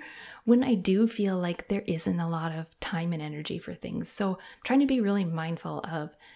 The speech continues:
how that can be done while still honoring the balance that I seek and kind of also pushing me out of my comfort zone a little bit. The last question is, "What's on your bucket list?" Such a good question, because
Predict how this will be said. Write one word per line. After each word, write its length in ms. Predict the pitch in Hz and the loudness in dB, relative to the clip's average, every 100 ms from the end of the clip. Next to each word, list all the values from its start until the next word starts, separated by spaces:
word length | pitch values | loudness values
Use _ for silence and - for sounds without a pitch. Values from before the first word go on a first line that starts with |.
| - - | -20 -12
how 200 | - 190 | -4 -2
that 240 | 185 - | -2 -4
can 180 | - 180 | -4 -4
be 120 | 165 | -4
done 460 | 165 262 277 277 254 | 0 2 4 4 4
while 120 | 208 | 0
still 240 | - 202 - | -2 -6 -4
honoring 480 | 170 175 175 170 165 | -4 -2 -4 -4 -6
the 80 | |
balance 520 | 165 - 82 - 190 - | -8 -8 -8 -6 -6 -8
that 120 | - | -8
I 60 | |
seek 460 | - - 262 277 - - - - _ | -10 -2 0 -2 -6 -16 -20 -20 _
and 320 | 220 202 196 190 | -2 0 -2 2
kind 160 | 226 | 4
of 80 | 240 - | 4 2
also 180 | 226 226 | 0 2
pushing 280 | 226 220 226 | 2 4 4
me 100 | 202 | 4
out 100 | 185 | 2
of 60 | 180 | -2
my 80 | |
comfort 360 | 160 180 254 247 | -4 0 0 0
zone 180 | - - | -2 -6
a 60 | |
little 180 | - - | -6 -8
bit. 300 | - - - - _ _ _ _ _ _ _ _ - _ | -10 -12 -14 -20 _ _ _ _ _ _ _ _ -20 _
The 100 | 254 | 6
last 280 | 285 320 - | 8 6 2
question 460 | - 240 - 233 | 0 0 6 6
is, 380 | - 170 165 - - | 6 0 -4 -12 -2
"What's 240 | 269 269 - | -2 0 -4
on 180 | 247 254 | 0 2
your 140 | 254 | 2
bucket 440 | 247 247 240 - - | 2 2 2 2 2
list?" 600 | 190 160 - - - - | 0 -2 -4 -8 -10 -8
Such 260 | - 233 302 | -4 -2 0
a 40 | |
good 180 | 294 294 | 0 0
question, 380 | - 330 - 311 | 0 0 2 2
because 260 | 294 311 | 2 2